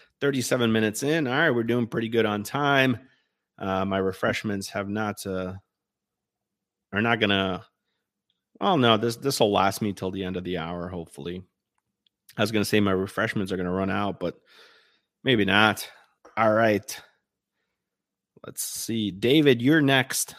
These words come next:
David says, "Why did you shave your mustache? Is it really tied?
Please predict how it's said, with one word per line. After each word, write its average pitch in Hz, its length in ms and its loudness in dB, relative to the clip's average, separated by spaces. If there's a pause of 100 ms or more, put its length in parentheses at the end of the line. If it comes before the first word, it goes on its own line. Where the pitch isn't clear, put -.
(160)
David 131 340 6
says, 104 460 2 (1700)
"Why 147 440 4
did 180 240 4
you 151 140 8
shave 170 360 4
your 131 120 8
mustache? 117 680 2
Is 120 180 -2
it 123 60 4
really 151 400 2
tied? 139 640 2